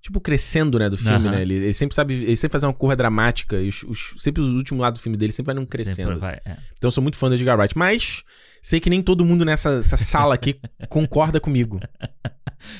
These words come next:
Speaker 2: Cara, esse Cinemô aqui, inclusive, gente, o Cinemô aqui, na verdade, atrasou pra gente poder dar tempo de, de discutir aqui. Não, vamos lá. O Edgar Wright, eu conheci ele no Todo Mundo Quase Morto.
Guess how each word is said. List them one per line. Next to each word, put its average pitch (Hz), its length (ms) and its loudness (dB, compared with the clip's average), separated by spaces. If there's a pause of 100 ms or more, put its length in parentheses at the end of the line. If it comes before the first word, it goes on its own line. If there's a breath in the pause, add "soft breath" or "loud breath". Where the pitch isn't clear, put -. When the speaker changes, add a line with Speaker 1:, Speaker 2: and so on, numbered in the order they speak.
Speaker 2:
Cara, 127 220 2
esse 113 100 -2
Cinemô 120 340 -4
aqui, 120 180 -6
inclusive, 131 440 -2
gente, 104 320 -8
o - 40 -16
Cinemô 127 460 -6
aqui, 135 200 -6
na 135 80 -6
verdade, 113 500 -4
atrasou 107 560 -4
pra 120 200 -4
gente 120 340 -8
poder 123 340 -6
dar 127 160 -4
tempo 123 380 -8
de, 131 120 -10 (460 loud breath)
de 143 100 -2
discutir 127 420 -4
aqui. 117 260 -4
Não, 160 180 0
vamos 190 240 -4
lá. - 160 -8 (500 soft breath)
O 123 120 2
Edgar 165 280 0
Wright, 139 220 0
eu 135 80 -2
conheci 135 400 -4
ele 151 180 -4
no 156 400 -2
Todo 151 300 -6
Mundo 156 160 -8
Quase 156 260 -4
Morto. 117 440 -6